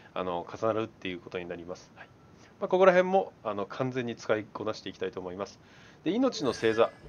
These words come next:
これの四凸の部分。炎の刃の、あの、発動することによってダメージを大幅に上げ、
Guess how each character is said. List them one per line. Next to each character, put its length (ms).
こ 120
れ 100
の 260
四 240
凸 260
の 120
部 80
分。 140
炎 380
の 120
刃 340
の、 300
あ 120
の、 500
発 240
動 100
す 120
る 60
こ 80
と 120
に 100
よ 80
っ 40
て 380
ダ 140
メ 140
ー 20
ジ 80
を 180
大 60
幅 240
に 60
上 80
げ、 200